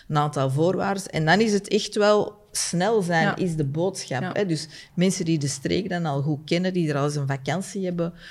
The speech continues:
Speaker 1: doorgebracht, dat zijn meestal de mensen die inderdaad die koopjes,
Speaker 2: Ja.
Speaker 1: eh, kunnen doen.
Speaker 2: Ja.
Speaker 1: En als we het dan hebben over bestaande panden, wat zijn dan de goedkoopste koopjes? En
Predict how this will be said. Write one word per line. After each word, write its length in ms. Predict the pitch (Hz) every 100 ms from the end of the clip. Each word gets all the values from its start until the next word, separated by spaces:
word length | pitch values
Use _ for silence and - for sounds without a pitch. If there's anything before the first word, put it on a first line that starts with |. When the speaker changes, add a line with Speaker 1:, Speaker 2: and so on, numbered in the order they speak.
| - -
Speaker 1:
doorgebracht, 520 | 165 190 190 208 202
dat 120 | 185 196
zijn 260 | 311 277
meestal 440 | 196 185 - 196 214
de 80 |
mensen 320 | 175 156 170 190
die 120 | -
inderdaad 540 | 160 135 131 135 131
die 160 | 160 143
koopjes, 580 | 156 156 156 156 - -
Speaker 2:
Ja. 160 | 156 147 151 143 143 143
Speaker 1:
eh, 60 | -
kunnen 260 | 170 147 139
doen. 220 | 139 135 135 -
Speaker 2:
Ja. 160 | 190 - -
Speaker 1:
En 160 | 156
als 160 | 151 156
we 60 |
het 100 | 151
dan 140 | 143 151
hebben 240 | 165 -
over 340 | 151 147 143 139
bestaande 680 | 143 143 - 156 208 269
panden, 380 | 269 254 285 254
wat 140 | 156 -
zijn 300 | 147 147 139
dan 240 | 214 262
de 80 | 254
goedkoopste 680 | 247 240 - 233 226 - -
koopjes? 560 | - 233 - 262 -
En 320 | - 165 156